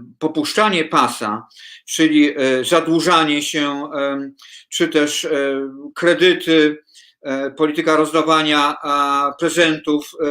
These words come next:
e, finansowych nie wchodzi w rachubę. To nie do końca odpowiada Zielonym,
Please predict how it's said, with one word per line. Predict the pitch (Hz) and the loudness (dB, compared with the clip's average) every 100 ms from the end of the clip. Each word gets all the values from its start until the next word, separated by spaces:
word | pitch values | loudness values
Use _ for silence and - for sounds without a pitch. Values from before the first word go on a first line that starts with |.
| 147 147 151 | -2 -2 -2
e, | |
finansowych | 147 160 151 147 147 151 151 | -4 -6 -6 -4 -4 -4 0
nie | 180 | 0
wchodzi | 170 175 165 | 2 0 0
w | |
rachubę. | 156 151 - 131 101 - _ _ _ - - - _ _ - | 0 0 0 -4 -4 -12 _ _ _ -20 -20 -20 _ _ -2
To | 190 262 254 | 2 4 2
nie | 208 | 2
do | 190 | 2
końca | 190 247 226 | 2 -2 0
odpowiada | 190 - 170 208 214 | -4 -4 -4 -2 0
Zielonym, | 185 175 135 110 120 | 2 4 2 0 -8